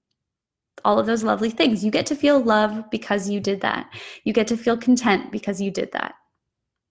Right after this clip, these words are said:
And let's just say that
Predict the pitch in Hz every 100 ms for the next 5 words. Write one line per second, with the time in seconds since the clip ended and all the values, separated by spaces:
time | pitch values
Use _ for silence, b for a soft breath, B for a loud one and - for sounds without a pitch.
0 | _ _ _ _ b b b b b b
1 | b b _ _ _ 240 254 269 277 381
2 | 359 - 226 214 208 202 190